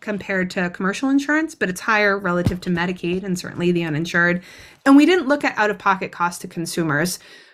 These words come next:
We know that for Medicare, from, uh, traditional Medicare, that patients pay more for outpatient services, whereas inpatient services are covered. So whether or not this represented an increased financial hardship for patients was not something we looked at, but certainly is important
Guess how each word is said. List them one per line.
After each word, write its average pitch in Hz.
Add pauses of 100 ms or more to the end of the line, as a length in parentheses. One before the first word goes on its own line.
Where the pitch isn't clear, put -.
(100)
We 240
know 254
that 214
for 208
Medicare, 208 (240)
from, 202
uh, 185
traditional 277
Medicare, 190
that - (260)
patients 208
pay 202
more 185
for 185
outpatient 214
services, 262 (280)
whereas 190
inpatient 196
services 180
are 160
covered. 190 (320)
So 202
whether 226
or 240
not 214
this 202
represented 196
an 175
increased 190
financial 180
hardship 160
for 156
patients 151
was 180
not 151
something 175
we 165
looked 185
at, 165
but -
certainly 175
is 156
important 156